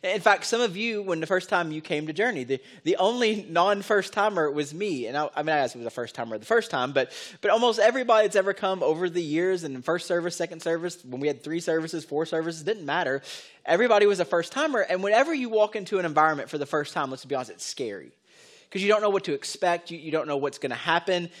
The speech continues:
I mean, even now, like, we've already done a baptism. Some of you are like, "Well, what is that?" We're gonna do communion later. Um, one of the things that's fascinating about communion, this is true, uh, you can read some of the early writings about the early church.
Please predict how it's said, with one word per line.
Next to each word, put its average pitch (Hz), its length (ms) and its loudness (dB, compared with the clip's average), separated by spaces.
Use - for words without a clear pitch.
I 147 80 0
mean, 151 180 -2
even 180 600 -2
now, 151 280 4
like, 151 160 2
we've 143 120 -4
already 160 160 2
done 147 160 0
a 120 40 -8
baptism. 143 680 -4
Some 147 160 -8
of 135 80 -6
you 135 60 -2
are - 20 -2
like, 101 160 -8
"Well, 101 140 -8
what 131 160 -2
is 110 160 -10
that?" 156 440 0
We're 143 80 -6
gonna 143 140 -2
do 139 120 0
communion 147 640 -6
later. 175 480 2
Um, 139 380 2
one 160 220 0
of 202 40 -2
the 202 60 2
things 175 140 -2
that's 143 120 -8
fascinating 151 600 0
about 135 300 0
communion, 135 340 -6
this 123 160 -10
is 113 100 -12
true, 160 300 -2
uh, 147 280 4
you 147 120 -6
can 156 140 -2
read 156 220 -2
some 160 160 -4
of 139 60 -6
the 143 80 -2
early 151 280 0
writings 135 460 0
about 123 260 -2
the 135 80 -6
early 131 300 -4
church. 147 400 -4